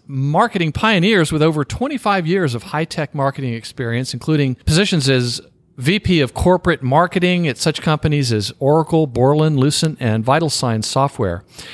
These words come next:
He and his co-author, Carol Broadbent, are the co-founders of Crowded Ocean, Silicon Valley's top marketing firm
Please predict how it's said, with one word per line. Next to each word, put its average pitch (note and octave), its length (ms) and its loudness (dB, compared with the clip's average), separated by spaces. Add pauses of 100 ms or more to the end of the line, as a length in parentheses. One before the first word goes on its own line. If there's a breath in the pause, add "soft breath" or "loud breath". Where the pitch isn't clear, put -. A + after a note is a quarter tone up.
(140 loud breath)
He G#3+ 260 2
and F3+ 140 0
his D3 460 0
co-author, D#3+ 500 2
Carol C#3 300 -2
Broadbent, C3 580 0
are C#3 460 2
the B2+ 180 -2
co-founders C#3+ 720 0
of B2+ 160 -4
Crowded F#3 440 0
Ocean, E3+ 600 0 (320 loud breath)
Silicon G3+ 500 2
Valley's C#3 380 2
top - 420 -4
marketing D3+ 420 -2
firm C3 440 -6